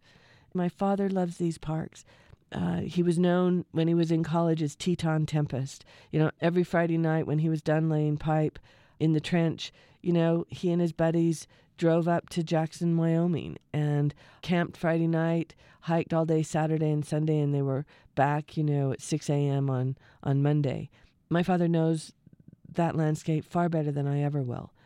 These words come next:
Um, and I think even with Teddy Roosevelt, when he saw the scale and the rapidity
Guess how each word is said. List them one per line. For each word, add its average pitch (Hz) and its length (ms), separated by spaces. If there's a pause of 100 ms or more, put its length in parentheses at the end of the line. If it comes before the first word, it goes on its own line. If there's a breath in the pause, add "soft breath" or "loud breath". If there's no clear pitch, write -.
(540 soft breath)
Um, 147 420 (220 loud breath)
and 220 140
I 233 80
think 233 280
even 220 360
with 208 140
Teddy 202 260
Roosevelt, 180 460
when 165 140
he 170 100
saw 180 320
the 170 120
scale 170 600
and 156 160
the 147 40
rapidity 160 720